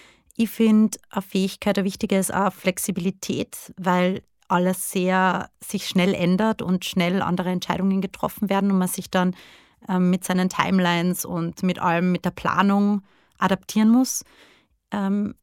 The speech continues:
aktuell merke ich ja, dass es sehr viel Verhandlungsfähigkeit braucht, weil so viele verschiedene Stakeholder involviert sind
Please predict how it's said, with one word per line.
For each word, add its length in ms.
aktuell 400
merke 220
ich 100
ja, 60
dass 180
es 80
sehr 120
viel 120
Verhandlungsfähigkeit 1300
braucht, 580
weil 220
so 160
viele 140
verschiedene 640
Stakeholder 720
involviert 580
sind 380